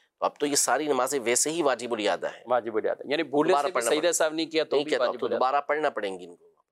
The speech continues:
Speaker 2: اچھا، یہ جیسے انہوں نے کہا، آپ فرما رہے ہیں قصداً، تو سوال سے بھی یہی لگ رہا ہے، قصداً اور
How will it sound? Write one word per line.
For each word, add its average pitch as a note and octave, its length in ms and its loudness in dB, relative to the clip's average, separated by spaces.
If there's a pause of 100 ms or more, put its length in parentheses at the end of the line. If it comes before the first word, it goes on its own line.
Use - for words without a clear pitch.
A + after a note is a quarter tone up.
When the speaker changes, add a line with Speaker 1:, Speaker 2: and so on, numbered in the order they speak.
(400)
Speaker 2:
اچھا، D#3 160 -2
یہ F#3 140 0
جیسے F#3 240 0
انہوں F3+ 140 0
نے F3 60 0
کہا، F3 120 0 (140)
آپ - 340 -2
فرما D3+ 220 2
رہے D3+ 80 0
ہیں C#3 180 0
قصداً، C3 460 -2
تو A#2+ 500 4 (180)
سوال C#3 280 0
سے F3+ 140 -2
بھی E3 120 -4
یہی D#3+ 160 -2
لگ C#3+ 180 -2
رہا E3 120 4
ہے، F3+ 60 -4 (800)
قصداً A#3 500 -2 (140)
اور D#3+ 260 2